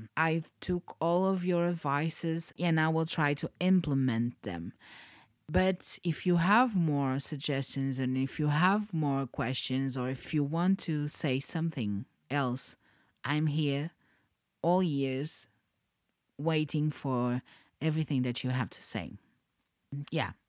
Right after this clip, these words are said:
I wanted to say thank you. I also want to say that this episode is a ghost story, but also a little sad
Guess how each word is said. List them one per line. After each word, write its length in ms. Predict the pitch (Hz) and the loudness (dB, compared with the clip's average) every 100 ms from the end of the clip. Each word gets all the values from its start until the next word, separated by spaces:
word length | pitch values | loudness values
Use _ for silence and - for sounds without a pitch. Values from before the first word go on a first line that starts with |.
| _ | _
I 120 | 147 | -2
wanted 400 | 151 165 170 175 - | 0 0 0 -2 -4
to 300 | 175 165 170 - - - - - _ _ _ _ _ | -4 -4 -6 -14 -20 -20 -20 -20 _ _ _ _ _
say 500 | - 196 165 147 135 | -2 2 4 2 0
thank 420 | - 180 247 240 | 2 6 6 6
you. 360 | 247 254 254 - - | 2 4 0 -4 -4
I 180 | 175 170 | -2 0
also 580 | 180 196 220 - 208 202 156 | 2 2 2 0 0 0 0
want 320 | 170 165 175 | 0 2 0
to 100 | - | -2
say 380 | - 196 180 147 | -2 2 2 0
that 180 | 123 - - | -4 -6 2
this 400 | 190 208 - - - | 4 4 2 -4 -2
episode 800 | 165 - 190 - 214 226 - - _ | -4 -4 -6 -4 -2 -2 -6 -14 _
is 640 | 165 160 156 151 151 - - _ _ _ _ | 0 2 0 0 -2 -6 -10 _ _ _ _
a 220 | 170 160 | -2 -2
ghost 340 | 147 127 165 - | 0 -2 -2 -2
story, 400 | - 214 247 311 370 _ _ _ _ _ _ _ _ - - - - - _ _ _ | 2 2 2 0 -6 _ _ _ _ _ _ _ _ -20 -20 -20 -20 -20 _ _ _
but 260 | 185 208 - | 2 2 2
also 640 | 170 180 196 - 196 196 - | 0 0 0 0 0 0 0
a 80 | |
little 400 | 170 156 156 151 | 0 2 2 0
sad 600 | 143 - 160 113 104 - | -2 -4 -2 -2 -2 -8